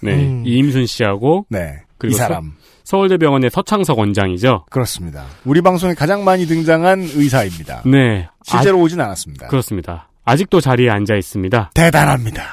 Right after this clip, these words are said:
Speaker 1: 게다가 이제 서울대병원장은 불출석할 수가 없어요, 잘.
Speaker 3: 그럼요.
Speaker 1: <laughs> 당장 무슨 송사에 걸려있지 않은 이상.
Speaker 3: 네. 국립법인이거든요.
Speaker 1: 그렇죠.
Speaker 2: 아, 그러면 불출석하고 싶으면 누군가한테 부탁해서 송사를 걸면.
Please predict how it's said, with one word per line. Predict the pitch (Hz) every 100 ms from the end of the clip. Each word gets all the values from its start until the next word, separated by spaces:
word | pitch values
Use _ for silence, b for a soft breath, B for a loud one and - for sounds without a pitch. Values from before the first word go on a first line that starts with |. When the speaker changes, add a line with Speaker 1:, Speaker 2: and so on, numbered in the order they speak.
| - - _ b b b -
Speaker 1:
게다가 | 156 175
이제 | 135 127
서울대병원장은 | 120 269 311 214 151 147 143 135 135 160 165 104 92 _ - _ -
불출석할 | - 131 - 233 196 - 185
수가 | 170 104
없어요, | - 104 110
잘. | 101 95 98 82 -
Speaker 3:
그럼요. | 156 120 117 113 -
Speaker 1:
<laughs> | 110 107
당장 | 139 143 127 170
무슨 | 131
송사에 | 135 196 220 202
걸려있지 | 143 120 123 120 113
않은 | 107 117
이상. | 101 117 123 92 -
Speaker 3:
네. | - 165 147 120 _
국립법인이거든요. | - 247 - 254 196 170 156 165 302 160 -
Speaker 1:
그렇죠. | 151 143 - 127 104
Speaker 2:
아, | 143 190
그러면 | 170 185 208 202 170 143 _ _ _ _
불출석하고 | - 180 - 262 - 208 214
싶으면 | 185 - 175 170 151 131 _ _ _ _ -
누군가한테 | 147 165 202 190 185 170 147
부탁해서 | - - - 143
송사를 | 165 226 226 185
걸면. | 143 123 120